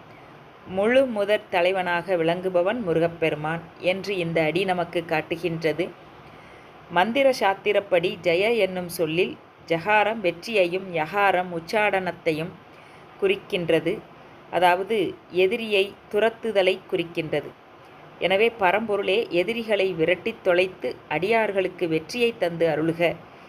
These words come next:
வெற்றியை தந்து அருளுக என்று வேண்டுகோள் விடுப்பவர்களுக்கெல்லாம் வெற்றியை கொடுப்பது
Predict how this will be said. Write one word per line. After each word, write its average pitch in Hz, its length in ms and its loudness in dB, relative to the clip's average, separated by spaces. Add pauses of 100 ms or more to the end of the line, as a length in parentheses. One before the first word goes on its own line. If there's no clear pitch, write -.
(300)
வெற்றியை 233 520 0
தந்து 180 320 2
அருளுக 170 500 2 (220)
என்று 180 540 0 (680)
வேண்டுகோள் 202 600 2
விடுப்பவர்களுக்கெல்லாம் 175 1160 0 (420)
வெற்றியை 208 520 0
கொடுப்பது 165 540 0